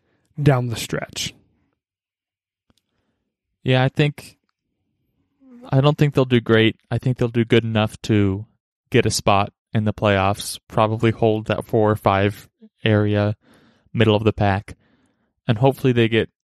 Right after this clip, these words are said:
Speaker 2: uh, like, they, they figure it, figure it out enough before the playoffs start so that they can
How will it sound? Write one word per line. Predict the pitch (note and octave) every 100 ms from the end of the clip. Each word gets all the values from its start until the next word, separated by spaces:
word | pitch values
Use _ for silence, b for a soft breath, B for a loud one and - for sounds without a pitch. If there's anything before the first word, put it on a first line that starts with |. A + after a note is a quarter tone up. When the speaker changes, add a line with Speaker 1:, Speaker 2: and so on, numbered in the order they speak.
| _ _ _ _ _ -
Speaker 2:
uh, | A2 G#2+
like, | G#2+ -
they, | A2+ - D3
they | A#2+
figure | - A2+ G#2+
it, | G#2+ F#3+ -
figure | C3+ B2
it | A#2+
out | A2+ A2+
enough | A2+ A#2 -
before | A#2 A2+ G#2+
the | -
playoffs | - A#2 A#2 B2
start | - A#2+ B2+
so | - A2+
that |
they | A2+ G#2+
can | - G2+ G2